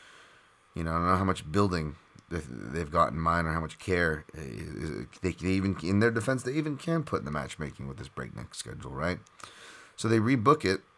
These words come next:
but it's like, what was the injury, you know? And was it neck stuff? Um, and I looked at Jan, and I tried to look too much into this either,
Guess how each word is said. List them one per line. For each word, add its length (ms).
but 120
it's 100
like, 80
what 160
was 120
the 120
injury, 360
you 80
know? 420
And 120
was 160
it 120
neck 200
stuff? 500
Um, 540
and 320
I 300
looked 260
at 100
Jan, 480
and 100
I 60
tried 200
to 40
look 120
too 120
much 280
into 160
this 220
either, 360